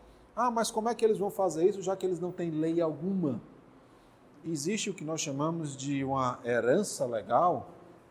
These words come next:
de que esse Estado que foi criado agora,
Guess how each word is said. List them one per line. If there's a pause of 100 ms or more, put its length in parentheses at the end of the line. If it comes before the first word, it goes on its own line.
de
que
esse
Estado
que
foi
criado
agora,